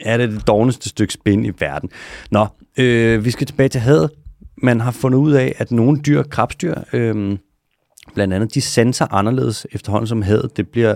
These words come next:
mere surt. Fordi at, du ved, øh, klimakrisen, og så kommer C O to, og det går ligesom i en reaktion med havet, og så laver det noget, der hedder bikarbonat, og det gør, at havet bliver mere surt,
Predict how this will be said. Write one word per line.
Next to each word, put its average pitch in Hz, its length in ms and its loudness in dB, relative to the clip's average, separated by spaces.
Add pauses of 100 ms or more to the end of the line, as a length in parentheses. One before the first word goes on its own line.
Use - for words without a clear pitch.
mere 98 240 -2
surt. 196 420 -2 (460)
Fordi 107 200 -2
at, 98 160 -4
du 98 60 -10
ved, 87 180 0 (240)
øh, 87 140 -4 (180)
klimakrisen, 87 800 -4
og 78 80 -8
så 85 60 -6
kommer 82 280 -4 (480)
C - 80 -4
O 151 100 6
to, 135 440 4
og 110 140 0
det 117 100 2
går 123 60 2
ligesom 110 360 0 (540)
i 127 120 0
en 110 180 2 (320)
reaktion 127 360 0
med 120 80 2
havet, 110 280 2
og 117 80 -2
så 113 80 -2
laver 104 140 2
det 104 60 0
noget, 101 120 2
der 95 60 0
hedder 87 140 0
bikarbonat, 151 680 2
og - 100 -4
det 113 120 -2
gør, 98 140 2
at 101 100 0
havet 104 200 0
bliver 98 140 -2
mere 90 160 0
surt, 196 400 2